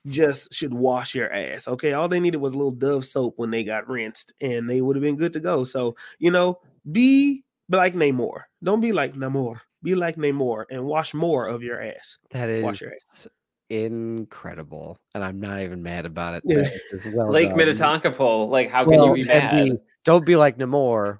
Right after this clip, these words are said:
Speaker 2: Wash more of your ass. That was,
Speaker 3: Oh, that's
Speaker 2: that
Speaker 3: a
Speaker 2: was,
Speaker 3: soap ad.
Speaker 2: that was
Speaker 1: Yeah,
Speaker 2: the
Speaker 1: thanks.
Speaker 2: chef's kiss for me.
Speaker 1: Thanks.
Speaker 2: Um,
Speaker 1: Thanks.
Speaker 2: we are going to take next week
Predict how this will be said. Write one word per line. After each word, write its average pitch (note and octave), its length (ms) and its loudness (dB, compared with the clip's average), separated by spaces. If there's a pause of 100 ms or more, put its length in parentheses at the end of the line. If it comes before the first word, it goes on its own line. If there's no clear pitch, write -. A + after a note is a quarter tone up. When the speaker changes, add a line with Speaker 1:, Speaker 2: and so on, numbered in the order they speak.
Speaker 2:
Wash D3 440 2
more F#2+ 600 -4
of A2 160 -4
your G#2+ 180 -4
ass. F#2+ 300 -6
That B2+ 240 0
was, E3+ 120 6
Speaker 3:
Oh, D#3 920 4
that's D#3 220 0
Speaker 2:
that E3+ 140 2
Speaker 3:
a - 20 0
Speaker 2:
was, D3+ 200 2
Speaker 3:
soap D3 220 -4 (120)
ad. G#2 400 -10
Speaker 2:
that C#3+ 140 2
was D#3+ 140 2
Speaker 1:
Yeah, A2+ 40 -12
Speaker 2:
the D3 120 -8
Speaker 1:
thanks. - 60 -8
Speaker 2:
chef's B2+ 260 -4
kiss A#2 220 -6
for G#2 160 -12
me. G2 360 -10
Speaker 1:
Thanks. - 180 -16 (120)
Speaker 2:
Um, F3 400 6
Speaker 1:
Thanks. D3 140 -6 (280)
Speaker 2:
we F#3+ 240 -2
are C#4+ 80 0
going C4+ 240 0
to A#3 60 -6
take G#3 260 -2
next F3 300 -6
week F3 180 -10